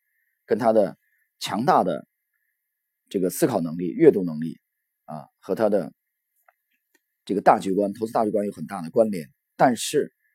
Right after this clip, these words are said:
我至少在读这封一九六六年七月十二日致股东大会信的时候，我看到了自相矛盾的点。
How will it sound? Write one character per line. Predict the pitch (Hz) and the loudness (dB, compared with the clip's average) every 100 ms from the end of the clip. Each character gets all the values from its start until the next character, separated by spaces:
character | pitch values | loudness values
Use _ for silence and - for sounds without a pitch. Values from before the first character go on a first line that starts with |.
| _ _ _ | _ _ _
我 | 117 | -4
至 | - | -2
少 | 143 92 | -2 -2
在 | 123 | -2
读 | 113 98 113 | 0 -2 0
这 | 151 | 2
封 | - 117 | 2 0
一 | 147 | -4
九 | 113 | 0
六 | 107 143 | 4 6
六 | 135 | 6
年 | 107 98 | 2 -2
七 | 104 - | -6 0
月 | 139 | 0
十 | - 139 | 2 2
二 | 147 117 | 2 2
日 | 92 - | -2 -6
致 | 127 | -10
股 | - | -10
东 | 85 101 | -10 -8
大 | 113 | -4
会 | 120 | -2
信 | 131 - 139 | -2 -2 -4
的 | |
时 | 95 - | -6 -10
候， | 76 - _ | -16 -18 _
我 | 90 | -10
看 | - 98 | -8 -6
到 | 85 | -4
了 | 67 - _ | -6 -12 _
自 | 110 | -10
相 | 98 90 | -6 -6
矛 | 82 | -6
盾 | 82 90 | -6 -8
的 | 78 | -10
点。 | - | -14